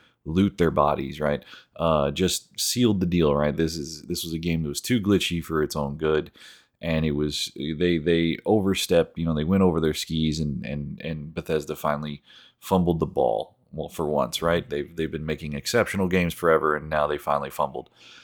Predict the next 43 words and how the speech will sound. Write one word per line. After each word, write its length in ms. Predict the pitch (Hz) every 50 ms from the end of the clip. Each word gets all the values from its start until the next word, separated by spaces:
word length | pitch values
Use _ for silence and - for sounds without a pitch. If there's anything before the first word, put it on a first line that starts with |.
| - _ _ -
Uh, 380 | - 95 95 95 92 90 90 87
then 180 | 90 101 104 110
one 220 | 120 131 127 110
day, 480 | 107 101 98 98 95 90 82 82 - _ -
uh, 160 | - 90 85 82 65
I 80 | 78
read 200 | 87 90 98 92
that 120 | 87 85 85
the 60 | 82
bugs 280 | 80 92 95 95 90
had 60 | 90 90
been 120 | 92 90
patched 480 | 87 - 82 82 82 80 - - - -
and 300 | 71 78 80 76 78 85 _ -
the 140 | 76 92
overall 320 | 101 101 98 98 92 90 87
experience 540 | 85 - - - 87 87 87 85 80 - -
had 140 | 85 76
been 260 | 78 85 82 82 80 73
cleaned 380 | - - - 107 113 110 92
up, 280 | 80 76 80 - - - - _ -
and 340 | - 78 82 80 80 73
I 200 | 76 78 82 82
jumped 460 | 85 85 80 - - 85 80 80 - 143
in, 220 | 156 120 85 80
right? 260 | 87 90 92 - -
So 180 | - - 82 78
spring, 500 | - - - - 117 123 123 120 117 107
about 240 | 98 - 104 92 -
spring 240 | - - 123 135 123
twenty 300 | - - 131 127 120 101
twenty, 340 | - - 104 98 120 135 117
when, 340 | 95 87 85 85 85 85 - -
when 160 | - 85 85
the 100 | 82 78
Wastelanders 600 | 76 85 90 101 101 - - 95 98 101 101 98 90
update 380 | 92 92 - - 104 90 -
came 180 | - 104 98 98
out, 220 | 95 104 110 -
the, 100 | - 73 - -
the 120 | - 80
third 500 | - - - 90 87 87 92 98 95 85
major 420 | 82 85 87 82 82 87 85 78